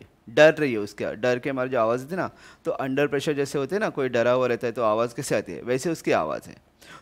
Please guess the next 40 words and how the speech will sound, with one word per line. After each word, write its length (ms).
तो 60
उसने 220
पूछा 640
अपने 200
मालिक 320
से 140
कि 120
"आपने 280
मुझे 240
बुलाया?" 520
गृहस्वामी, 720
"हाँ, 240
हाँ, 320
बैठ 220
जाओ 180
जूलिया, 380
खड़ी 220
मत 240
रहो।" 160
तो 100
उसने 260
क्या 200
कहा 140
कि 120
"हाँ, 180
मैंने 180
तुम्हें 340
बुलाया 320
है।" 240
लेकिन 160
सबसे 340
पहले 80
उसने 180
क्या 160
कहा? 120
जूलिया 360
को 160
बैठने 420
के 60
लिए 260